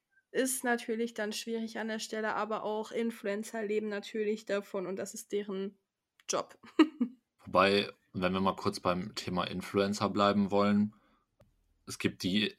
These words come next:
Speaker 2: Influencer, die sehr ehrlich sind und einfach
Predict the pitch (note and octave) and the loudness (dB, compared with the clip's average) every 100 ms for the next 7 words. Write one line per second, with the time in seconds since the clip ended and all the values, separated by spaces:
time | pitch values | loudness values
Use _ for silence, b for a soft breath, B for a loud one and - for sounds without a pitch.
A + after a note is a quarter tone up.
0 | - A2 G#2 A2 G#2 G#2 G#2 G2+ F2+ E2 | 0 0 2 4 6 6 6 4 4 2
1 | E2 G2 F2+ F2+ G2+ - A2+ B2 D#3 - | 4 4 6 6 4 4 2 2 0 -10
2 | F2+ F#2 F2 F#2+ F2+ | -6 -2 2 2 2